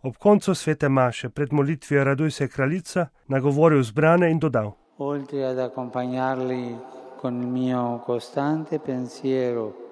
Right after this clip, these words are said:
Speaker 2: e con la mia preghiera.
Speaker 1: Полег тега, да их ненехно спремнам своја молитвија и своја мислио, сем зачутил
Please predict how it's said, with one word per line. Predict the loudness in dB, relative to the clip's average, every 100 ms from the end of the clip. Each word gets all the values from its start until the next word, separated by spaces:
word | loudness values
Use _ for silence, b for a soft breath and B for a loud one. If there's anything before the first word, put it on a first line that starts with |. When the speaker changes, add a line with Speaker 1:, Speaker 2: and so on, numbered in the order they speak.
| -20 -20 -20 -20 -20 -20 -20
Speaker 2:
e | -16
con | -8 -6 -4
la | -6
mia | -6 -6 -6 -6
preghiera. | -6 -6 -6 -4 -2 -2 -2 -4 -8 -14 -20 -4
Speaker 1:
Полег | 0 0 0
тега, | 0 2 2 -2 _ _ _
да | -2
их | -2 0
ненехно | 2 2 2 -2
спремнам | -4 -2 0 2 2
своја | 0 2
молитвија | 2 2 0 -2 2 4
и | 4
своја | 2 -2 0
мислио, | 0 -2 0 0 0 _ _
сем | -2 2 4
зачутил | 2 0 -2 2 2